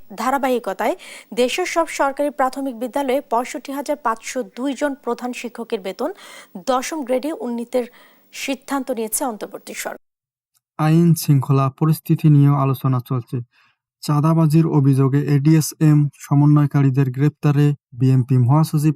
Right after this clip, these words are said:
Speaker 2: ফখরুল ইসলাম আলমগীর গভীরভাবে দুঃখ প্রকাশ করেছেন। এদিকে ছাত্রদল ও এনসিপির তিন আগস্টের সমাবেশের পরিকল্পনাকে কেন্দ্র করে শহীদ মিনারে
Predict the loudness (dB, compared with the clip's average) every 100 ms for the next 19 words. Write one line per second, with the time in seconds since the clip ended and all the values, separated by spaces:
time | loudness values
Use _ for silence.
0 | _ -6 -2 0 0 -2 -2 -2 0 0
1 | 2 2 -2 -6 _ _ _ _ 0 2
2 | 4 4 4 4 2 0 -4 -4 -6 -6
3 | -6 -8 -6 -8 -8 _ _ _ _ _
4 | _ _ 0 2 2 2 0 -2 -2 0
5 | 2 2 0 0 0 2 2 2 2 2
6 | 2 -2 -2 0 2 2 0 0 -2 -2
7 | 0 0 2 0 -2 -2 -2 0 -2 0
8 | 0 0 0 -2 0 2 0 0 -2 -2
9 | -4 2 2 4 4 4 4